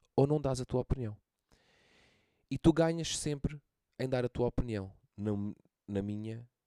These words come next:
modesta opinião, passa a redundância. Isto é, quando tu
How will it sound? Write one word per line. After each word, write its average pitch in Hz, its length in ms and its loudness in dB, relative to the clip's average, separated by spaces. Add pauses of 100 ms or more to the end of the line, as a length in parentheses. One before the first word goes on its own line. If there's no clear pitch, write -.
(220)
modesta 98 640 -4 (640)
opinião, 101 400 0
passa 90 240 -6
a 80 40 -8
redundância. 95 460 -10 (560)
Isto - 240 0
é, 87 140 -4 (760)
quando 131 200 2
tu 175 360 4